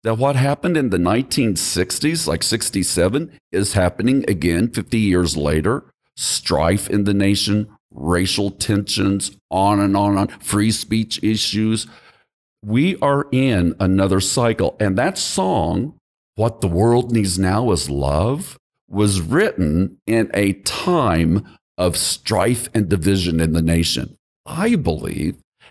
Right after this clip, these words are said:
that song needs brought forward because that song is a part of the healing that's needed for society and for people, because we need to sing this song today.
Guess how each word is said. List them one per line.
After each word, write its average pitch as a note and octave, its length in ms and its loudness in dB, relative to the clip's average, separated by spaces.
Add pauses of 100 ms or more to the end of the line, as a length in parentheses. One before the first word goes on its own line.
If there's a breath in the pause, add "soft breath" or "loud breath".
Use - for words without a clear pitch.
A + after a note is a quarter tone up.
(100)
that G#2 460 0
song G#2 540 0
needs E2+ 240 0
brought - 480 -2
forward A#2 500 0 (300 loud breath)
because F2+ 380 0
that G#2+ 300 2
song E2+ 520 0
is G2+ 160 0
a F2+ 80 2
part F#2+ 280 0
of E2 140 2
the E2 100 0
healing A#2+ 1000 0 (840 soft breath)
that's G2 360 0
needed G#2 720 -2 (300)
for F#2+ 260 0
society F#2+ 1080 0 (380)
and G#2 220 -2
for A2+ 140 0
people, C3 340 2
because E2+ 380 0
we G2+ 340 0
need F#2+ 380 2
to - 80 0
sing E2+ 580 -2
this F2+ 300 0
song E2+ 540 0
today. D2+ 680 0